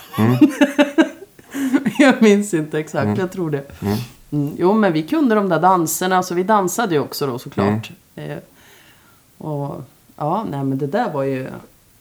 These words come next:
Speaker 2: Ja, det var superviktigt.
Speaker 1: Fan, så ung och... Det är ju kul, men fick ni alltid pengar eller fick ni så här en bulle på något ställe och blev lite så här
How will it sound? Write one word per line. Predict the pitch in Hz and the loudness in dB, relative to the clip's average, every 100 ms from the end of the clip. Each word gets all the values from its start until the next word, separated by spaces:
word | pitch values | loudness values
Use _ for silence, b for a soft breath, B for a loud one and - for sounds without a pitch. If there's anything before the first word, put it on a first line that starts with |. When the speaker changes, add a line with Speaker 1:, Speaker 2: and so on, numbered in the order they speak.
| _ _ _ - | _ _ _ -12
Speaker 2:
Ja, | 156 202 240 | -8 -6 -6
det | 175 | -6
var | 247 | -6
superviktigt. | - 151 156 190 - 147 - - B B B B B _ _ _ - - - - b b b _ | -6 -8 -6 -6 -6 -12 -14 -20 B B B B B _ _ _ -20 -20 -20 -20 b b b _
Speaker 1:
Fan, | - - | -14 -12
så | - | -6
ung | 80 85 80 104 95 | -6 -4 -2 -4 -4
och... | 95 98 - _ _ _ _ _ _ _ _ _ _ _ _ _ _ - | -6 -8 -14 _ _ _ _ _ _ _ _ _ _ _ _ _ _ -10
Det | 98 | -6
är | 101 | -4
ju | 95 | -4
kul, | - 120 139 | -4 -2 0
men | 120 107 104 | -2 -2 -6
fick | 113 | -4
ni | 120 | -2
alltid | 117 107 - 185 | 0 0 0 -2
pengar | 156 110 104 | 0 0 0
eller | 98 | -4
fick | - | -4
ni | 101 | -6
så | 98 | -4
här | 90 | -4
en | 90 90 | -4 -2
bulle | 101 87 104 | -2 -2 -4
på | 127 | -4
något | 117 85 | -4 -6
ställe | - 80 82 | -8 -8 -8
och | |
blev | 82 80 | -8 -8
lite | 80 82 82 | -10 -10 -10
så | |
här | 82 | -6